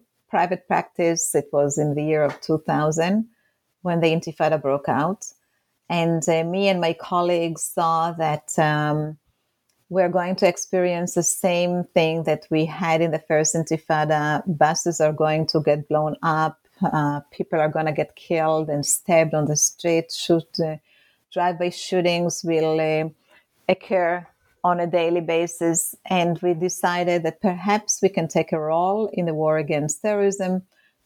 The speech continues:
to do what lawyers do best, go after the pocketbooks of the terror organizations.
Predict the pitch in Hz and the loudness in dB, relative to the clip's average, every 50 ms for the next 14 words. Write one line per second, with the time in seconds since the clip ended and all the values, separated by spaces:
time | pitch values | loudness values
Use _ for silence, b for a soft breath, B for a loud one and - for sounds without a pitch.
0 | _ - - 196 165 180 208 220 220 202 190 190 - 208 185 180 175 170 170 175 | _ -4 -2 -2 0 2 2 2 2 2 0 -2 -2 0 2 2 2 2 0 -2
1 | - - 160 151 135 - 151 160 190 240 247 - - - - _ _ _ _ _ | -2 -4 -4 -2 2 2 4 4 4 2 0 -2 -4 -6 -8 _ _ _ _ _
2 | - 165 185 185 185 196 - - 175 170 165 - - 175 156 151 151 - 190 151 | -8 -4 -2 0 0 0 -2 -2 -2 -4 -4 -2 0 0 0 0 0 0 0 2
3 | - 165 151 - 156 151 - - - 151 151 151 147 - - 143 139 135 127 131 | 2 0 2 2 0 0 0 -2 -4 -2 0 0 -2 0 0 0 2 2 2 0
4 | 127 - - - - - - - - - - - | 0 0 -2 -4 -4 -4 -4 -6 -8 -8 -10 -12